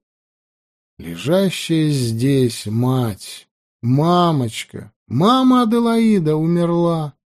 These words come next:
Она не будет больше двигаться, не будет больше говорить,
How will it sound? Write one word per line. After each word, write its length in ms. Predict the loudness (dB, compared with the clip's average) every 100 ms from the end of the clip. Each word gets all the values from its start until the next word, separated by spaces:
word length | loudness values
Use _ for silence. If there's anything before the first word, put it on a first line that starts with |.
| _ _ _ _ _ _ _ _
Она 240 | -2 4 6
не 160 | 6
будет 360 | 6 2 2 2
больше 360 | 2 0 0 -2
двигаться, 840 | 0 2 0 -4 -6 -10 -10 -12 _ _
не 140 | -8 -2
будет 280 | 0 2
больше 380 | 2 0 0 -4
говорить, 760 | 0 2 2 2 0 -2 -4